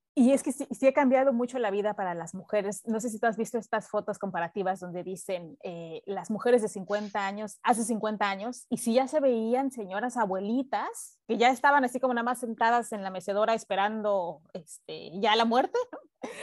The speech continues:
Y las mujeres de cincuenta años ahora,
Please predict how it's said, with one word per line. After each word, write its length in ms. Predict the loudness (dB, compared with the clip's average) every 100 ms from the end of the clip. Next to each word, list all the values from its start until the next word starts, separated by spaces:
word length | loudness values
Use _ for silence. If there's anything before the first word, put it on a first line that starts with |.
| -8 -4
Y 80 | 0
las 200 | 2 2
mujeres 300 | 2 2 2
de 60 | -2
cincuenta 580 | -6 -2 -2 0 0
años 320 | 0 -2 -6 -4
ahora, 380 | 0 0 -2